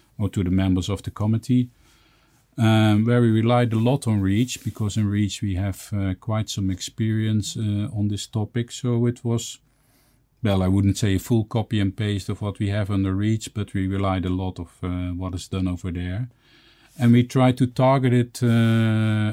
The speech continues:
a bit also to the biocides framework, where, for example, for substances meeting exclusion, this is important, where there's also an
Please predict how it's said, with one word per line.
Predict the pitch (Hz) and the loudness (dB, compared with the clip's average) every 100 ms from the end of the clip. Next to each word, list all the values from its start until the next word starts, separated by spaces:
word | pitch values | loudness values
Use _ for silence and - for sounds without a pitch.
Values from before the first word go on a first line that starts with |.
| - | -2
a | 104 | -2
bit | 107 107 | 0 0
also | 107 107 - 101 | -2 -2 -2 -4
to | - 107 | -4 -2
the | 98 92 | -2 -2
biocides | 101 98 95 98 92 92 | -2 -2 -4 -4 -4 -6
framework, | - 107 101 90 85 85 82 - | -6 -2 0 0 -2 -6 -8 -10
where, | 92 98 95 87 | -6 -4 -4 -6
for | - 92 | -6 -8
example, | 85 - 101 98 98 | -6 -4 -2 -2 -4
for | - 92 87 87 90 | -8 -8 -8 -8 -10
substances | - 110 - - 98 98 - | -10 -10 -10 -8 -8 -8 -4
meeting | 101 104 - 87 | -2 -2 -4 -8
exclusion, | 87 - 123 123 120 120 110 | -8 -4 2 2 2 0 0
this | 107 - | -2 -4
is | 104 | -4
important, | 107 95 104 98 98 98 98 - | -4 -4 -4 -6 -4 -4 -4 -4
where | 85 | -8
there's | 85 85 85 | -6 -8 -8
also | 87 87 - 90 | -10 -10 -8 -6
an | 87 | -6